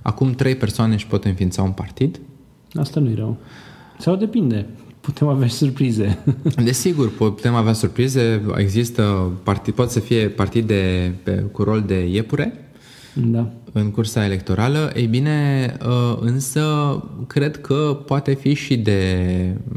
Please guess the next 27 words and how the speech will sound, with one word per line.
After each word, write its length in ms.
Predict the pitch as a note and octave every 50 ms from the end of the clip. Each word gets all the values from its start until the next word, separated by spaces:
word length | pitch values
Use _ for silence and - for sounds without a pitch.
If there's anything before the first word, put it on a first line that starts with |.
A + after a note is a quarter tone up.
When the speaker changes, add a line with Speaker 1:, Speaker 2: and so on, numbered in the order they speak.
| - - -
Speaker 1:
de 200 | - G#2 G2 F#2+
bun 320 | F2 F2+ F#2+ A2 A#2 A#2
augur, 680 | G#2+ F#2+ F#2 F2+ F2+ - G#2+ A#2 C3+ C#3+ D3+ C#3+ - - - - - - - - - - - -
iar 380 | C3 C3+ C#3+ C#3+ C#3 C#3 - - - - D2+ D#2+ -
precedentul 520 | - C#3 C3 - C3+ C3 D3+ F3+ E3+ D3
este 220 | D3 D#3+ E3 - C3+
cumva 680 | - G2 F#2 F2 E2+ F#2 F2+ F2 F2 F2 F2 F2 F2+ -
creat. 540 | - - - A#2 A2+ G2 - - - - - -
Există 720 | G2+ G2 G2 F#2 A#2 C3 B2+ - - G2+ F#2+ F#2 F2+ F2+ -
partide 840 | - F#2 - - - B2 B2+ B2+ B2+ A#2+ A#2 A2+ A2 G#2+ G#2+ G2+ G2 - - - - - - - _ _ _ _ _ _ _ _ -
clar 440 | - - A2+ B2+ C3+ A#2+ - F2+ E2+
din 320 | E2+ G#2 A2 A2+ G#2+ F#2+ F#2
segmentul 500 | F2 - - F2+ F2+ F#2+ G#2 G#2 G2+ G#2
societății 500 | - - E2+ - F2+ F#2 G2 F#2+ G2+ F#2
civile 520 | F2+ - F2+ F2 F#2+ G#2 A#2+ B2+ C#3+ D3 - - - - - - - - - - -
care 720 | - A#2 A2+ B2 B2+ C3 B2+ B2 A#2 A#2 A#2 A2+ A2 G#2 G2+
doresc 380 | G#2+ G#2+ A2+ A#2 A#2 - -
să 320 | - - - A#2 A#2 A#2 A2+
câștige, 420 | - A#2 - - A2+ G2 E2+ F2+
așa 200 | F2 - - G#2
cum 180 | G#2+ - F#2 F#2+
este 460 | G#2 A2 G#2+ - G#2+ G#2 G2 F#2+ F#2 -
partidul, 640 | - F#2 F2+ - - A#2 A2+ A#2 A2 G#2 G#2 G2 G2
uh, 340 | F#2+ F#2+ F#2 F2+ F2+ F#2 F#2
Uniunea 380 | F#2+ F#2+ F#2 G2+ G#2 G#2 G#2 G2+
Salvați 440 | F#2 - F2+ F2 F2+ F#2 F#2 - -
Bucureștiul 720 | - - - - - F#2+ G2 A2 - - - G2+ G2 G2+